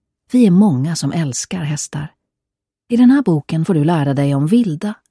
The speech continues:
och förvildade hästar. Hur länge har det funnits hästar? Hur ser en mustang ut?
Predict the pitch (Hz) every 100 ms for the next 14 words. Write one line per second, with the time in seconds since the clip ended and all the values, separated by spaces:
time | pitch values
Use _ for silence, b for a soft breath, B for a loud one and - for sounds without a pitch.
0 | - 240 220 247 180 214 151 135 135 151
1 | - 147 151 _ _ _ _ _ _ _
2 | _ _ - 262 269 247 233 247 - 294
3 | 190 285 - 208 - - 156 _ _ _
4 | _ _ _ _ 240 226 233 220 208 214
5 | - 247 240 127 - _ -